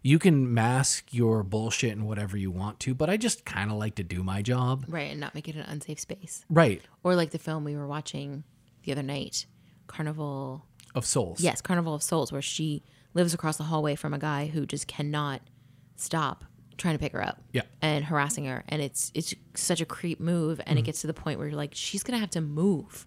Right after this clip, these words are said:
Speaker 1: Yeah, she's gonna have to leave that apartment.
Speaker 2: She just got this place. She new to town. She's gotta figure out a whole nother setup because this guy's like, "Hey, you're across the hall, so this is easy, am-, ample opportunity for me to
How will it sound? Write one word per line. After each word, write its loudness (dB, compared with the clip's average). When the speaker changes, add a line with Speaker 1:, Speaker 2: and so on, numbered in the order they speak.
Speaker 1:
Yeah, 0
she's -6
gonna 2
have 2
to 0
leave -2
that 0
apartment. -2
Speaker 2:
She 0
just 4
got -2
this -4
place. 2
She -4
new 4
to 4
town. 0
She's -8
gotta 4
figure 4
out 6
a 4
whole 2
nother 2
setup 2
because -4
this 0
guy's 0
like, 0
"Hey, 6
you're 8
across 2
the 0
hall, 6
so 2
this -2
is -4
easy, 0
am-, 0
ample -2
opportunity 0
for -4
me -2
to -4